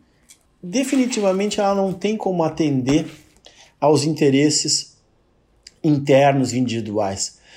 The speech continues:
O crescimento de uma pessoa se dá sempre a partir de si mesma, né?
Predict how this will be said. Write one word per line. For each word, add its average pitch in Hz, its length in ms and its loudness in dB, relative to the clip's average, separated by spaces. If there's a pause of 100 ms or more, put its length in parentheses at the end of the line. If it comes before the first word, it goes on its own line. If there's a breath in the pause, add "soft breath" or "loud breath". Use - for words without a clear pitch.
(140)
O 147 80 -8
crescimento 233 640 0
de 180 100 -2
uma 160 160 0
pessoa 180 460 2
se - 140 -2
dá 151 180 2
sempre 233 400 -2
a 220 40 -2
partir 196 360 -2
de 175 140 -6
si - 160 -4
mesma, 180 420 -6 (420 soft breath)
né? 220 360 0